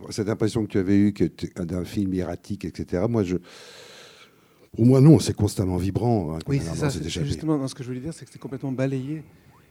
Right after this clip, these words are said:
Speaker 2: Mon souvenir est complètement balayé
Speaker 1: Oui,
Speaker 2: par,
Speaker 1: voilà.
Speaker 2: euh, par l'émotion, le,
Speaker 1: Par
Speaker 2: le
Speaker 1: l'émotion
Speaker 2: suspense.
Speaker 1: très grande. Mais il, mais il, comme j'essayais de le dire tout à l'heure, il, il cherchait le sentiment, pas n'importe quel sentiment. Mais, euh,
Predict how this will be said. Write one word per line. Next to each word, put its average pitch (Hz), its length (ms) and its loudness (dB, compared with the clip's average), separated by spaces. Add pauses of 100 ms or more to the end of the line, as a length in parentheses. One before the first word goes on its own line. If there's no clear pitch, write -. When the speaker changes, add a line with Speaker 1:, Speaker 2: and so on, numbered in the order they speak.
(220)
Speaker 2:
Mon 117 80 -16
souvenir 131 340 -14
est 117 40 -18
complètement 135 340 -14
balayé 120 340 -12
Speaker 1:
Oui, 117 180 -2
Speaker 2:
par, 123 180 -10
Speaker 1:
voilà. 104 200 -6
Speaker 2:
euh, 101 160 -12
par 117 180 -16
l'émotion, 117 640 -14 (1080)
le, 117 60 -14
Speaker 1:
Par 92 100 -12
Speaker 2:
le 95 60 -10
Speaker 1:
l'émotion 104 260 -4
Speaker 2:
suspense. 117 40 0
Speaker 1:
très 135 160 0
grande. 101 400 0 (320)
Mais 117 140 2
il, 117 160 -2
mais 123 120 2
il, 107 200 -4 (400)
comme 104 200 -6
j'essayais 107 240 2
de 95 60 -2
le 101 100 0
dire 98 160 -2
tout 120 80 0
à 120 40 2
l'heure, 151 180 4
il, 104 260 -4
il 101 120 -4
cherchait 139 500 -4
le 113 120 2
sentiment, 104 640 -2
pas 110 220 -4
n'importe 107 480 -6
quel 85 160 -10
sentiment. 82 540 -12 (760)
Mais, 107 400 0
euh, 92 640 -4